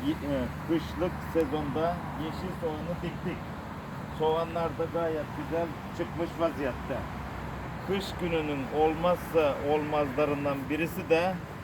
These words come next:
roka. Rokalar da oldukça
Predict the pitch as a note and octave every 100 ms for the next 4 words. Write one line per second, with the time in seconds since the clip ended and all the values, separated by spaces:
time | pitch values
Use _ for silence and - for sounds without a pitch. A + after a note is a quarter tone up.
0 | - - E3+ F#3 E3+ - - - - -
1 | - - - D#3 E3+ F3+ E3 D3+ C3+ D#3+
2 | F3 E3 - D#3 E3+ D#3+ F3+ - E3 D#3+